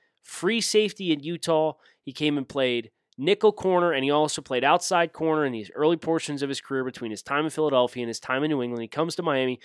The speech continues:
transitions to strong safety in the second half of two thousand nineteen. That entire offseason,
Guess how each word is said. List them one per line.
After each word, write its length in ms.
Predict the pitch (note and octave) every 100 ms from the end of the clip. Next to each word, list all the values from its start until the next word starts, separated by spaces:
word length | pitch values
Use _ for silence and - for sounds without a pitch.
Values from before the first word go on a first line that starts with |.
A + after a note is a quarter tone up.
| - _
transitions 680 | - F3+ G3+ G3+ F#3+ F#3+ E3+
to 80 | D#3+
strong 320 | - F3 E3
safety 340 | - D#3 -
in 40 | C3
the 60 |
second 380 | A2 - F#3+ F#3
half 220 | E3+ F3
of 60 | E3
two 160 | - E3
thousand 320 | D3+ C#3+ C#3+
nineteen. 420 | C3+ B2+ A#2 A2+ - - _
That 160 | D#3 E3+
entire 460 | E3+ - E3+ F#3
offseason, 680 | G3 D3+ D#3 - - A#2 A#2